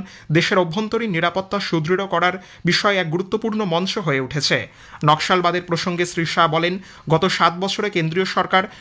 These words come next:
নিরাপত্তার জাল আরও কঠিন করতে পাঁচশো ছিয়াশিটি থানা তৈরি করেছে। এর ফলে নকশাল অধ্যুষিত জেলার সংখ্যা দু হাজার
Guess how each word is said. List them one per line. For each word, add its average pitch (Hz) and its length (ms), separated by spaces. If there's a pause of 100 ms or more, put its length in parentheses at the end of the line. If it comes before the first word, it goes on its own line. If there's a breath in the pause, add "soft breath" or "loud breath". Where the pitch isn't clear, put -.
(120)
নিরাপত্তার 190 580
জাল 175 260
আরও 190 140
কঠিন 180 340
করতে 214 300 (340 loud breath)
পাঁচশো 185 360
ছিয়াশিটি 208 500
থানা 175 280
তৈরি 202 260
করেছে। 135 360 (420 loud breath)
এর 165 140
ফলে 180 200
নকশাল 156 400
অধ্যুষিত 180 420
জেলার 156 380
সংখ্যা 160 300 (340 loud breath)
দু 151 100
হাজার 190 280